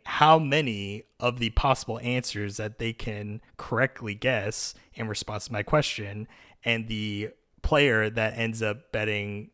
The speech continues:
higher than the other one before the other player concedes,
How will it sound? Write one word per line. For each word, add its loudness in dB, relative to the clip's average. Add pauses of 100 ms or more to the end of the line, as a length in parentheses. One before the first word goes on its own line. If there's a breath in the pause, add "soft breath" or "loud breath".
higher 2
than -2
the -4
other -2
one -4
before -10
the -4
other 0
player -2
concedes, -6